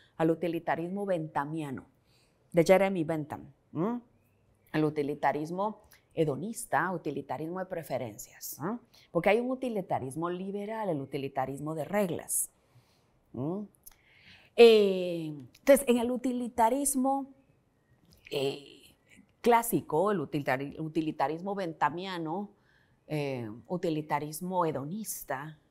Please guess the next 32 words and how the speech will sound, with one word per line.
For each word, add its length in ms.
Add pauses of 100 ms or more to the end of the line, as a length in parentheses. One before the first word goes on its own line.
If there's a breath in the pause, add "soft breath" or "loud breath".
(180)
eh, 360
que 60
a 60
mí 100
me 120
gusta 260
llamarlo 340
utilitarismo 720
ramplón, 960
¿no? 220 (1040 soft breath)
Eh, 80
las 180
personas 400
no 240
son 280
sujetos 600
de 140
derecho, 420
sino 260
que 120
son 260 (100)
objetos 1200 (140)
de 160
derecho. 480 (880 soft breath)
Las 120
personas 360
no 140
son 180
agentes 560
morales, 720
independientes, 960
autónomas, 1040